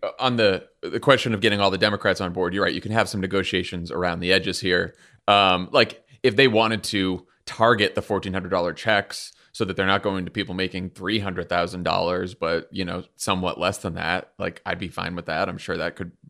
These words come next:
bring the price down, price tag down a little bit. But you're right, there's not gonna be major changes, uh, just to get Democrats on board.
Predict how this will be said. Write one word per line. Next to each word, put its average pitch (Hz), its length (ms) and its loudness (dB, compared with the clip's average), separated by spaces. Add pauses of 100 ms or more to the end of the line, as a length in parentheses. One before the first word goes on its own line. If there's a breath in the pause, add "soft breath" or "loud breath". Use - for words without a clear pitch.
(100)
bring 90 180 -2
the 82 80 -6
price - 240 -6
down, 90 320 -10 (100)
price - 220 -4
tag 92 220 -6
down 80 200 -8
a 80 40 -10
little 78 180 -4
bit. 92 240 -2 (280 loud breath)
But 139 100 6
you're 135 100 8
right, 135 140 8
there's 113 160 2
not 117 140 2
gonna 107 120 -4
be 92 120 -6
major 101 500 0
changes, 87 720 -12
uh, 90 240 2 (120)
just - 240 -8
to 92 60 -12
get 85 280 -8
Democrats 95 480 -2
on 76 120 -12
board. 69 320 -6